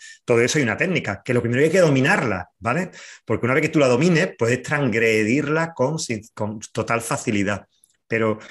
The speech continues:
es muy importante y es lo que yo intenté hacer en ese manual, ¿no? Que ese manual es el resultado de muchos años formando a escritores de novela romántica, de donde salieron las primeras novelas de Megan Maxwell, de Ana Iturgaiz, de Yolanda Quiralte,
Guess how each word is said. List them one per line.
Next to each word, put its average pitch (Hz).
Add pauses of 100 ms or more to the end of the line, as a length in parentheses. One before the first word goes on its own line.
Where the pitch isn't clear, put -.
(220)
es 131
muy 175
importante 165
y 110
es 113
lo 127
que 139
yo 127
intenté 127
hacer 123
en 117
ese 120
manual, 113
¿no? 156
Que -
ese 113
manual 123
es 123
el 131
resultado 127
de 127 (220)
muchos 147
años 175
formando 131
a 151
escritores 135
de 139
novela 135
romántica, 139 (460)
de 113
donde 104
salieron 104
las 143
primeras 113
novelas 123
de 104
Megan 117
Maxwell, 117
de 113
Ana 117
Iturgaiz, 113
de 113
Yolanda 110
Quiralte, 120